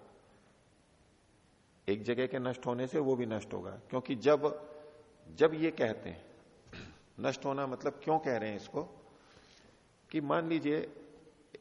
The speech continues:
एक हाथ कट जाता है शरीर से, पहले यूं देखिए कि शरीर के हाथ, पांव, सिर जो भी हैं, इस पृष्ठभूमि में क्या बनेगा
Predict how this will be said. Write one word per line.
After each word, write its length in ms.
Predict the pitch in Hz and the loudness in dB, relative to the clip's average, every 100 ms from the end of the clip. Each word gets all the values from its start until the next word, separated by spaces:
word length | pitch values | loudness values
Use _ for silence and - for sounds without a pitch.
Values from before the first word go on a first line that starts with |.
| - | 0
एक 180 | 135 131 | 0 0
हाथ 160 | 131 127 | 2 2
कट 260 | - 117 | 4 2
जाता 280 | 101 101 - | 2 0 0
है 80 | 98 | -6
शरीर 300 | - 90 87 | -6 -8 -8
से, 160 | - - 95 - _ _ _ _ _ _ _ - - - - - - - _ - - _ - 85 - - _ _ _ _ _ - - | -10 -16 -18 -20 _ _ _ _ _ _ _ -20 -20 -20 -20 -20 -20 -20 _ -20 -20 _ -12 -12 -14 -20 _ _ _ _ _ -8 6
पहले 200 | 123 135 | 6 6
यूं 180 | 135 131 | 2 0
देखिए 360 | 113 - 113 143 - - - - - - | -2 -2 -4 -4 -8 -20 -20 -20 -20 -4
कि 200 | 127 135 | 0 0
शरीर 500 | 127 127 120 135 131 | 0 2 2 2 0
के 120 | 135 | 2
हाथ, 260 | 131 113 117 | 2 4 2
पांव, 380 | - - 117 113 | 2 0 2 2
सिर 260 | - 117 | 0 -2
जो 200 | 104 110 | 0 -2
भी 140 | 110 110 | -2 -4
हैं, 360 | 101 117 - - - - | -4 -8 -10 -20 -20 -8
इस 140 | 147 139 | -6 -6
पृष्ठभूमि 580 | - 151 175 143 147 151 | -6 -2 -2 0 0 0
में 140 | 151 | 0
क्या 180 | 147 139 | 4 4
बनेगा 400 | 127 120 113 | 4 0 0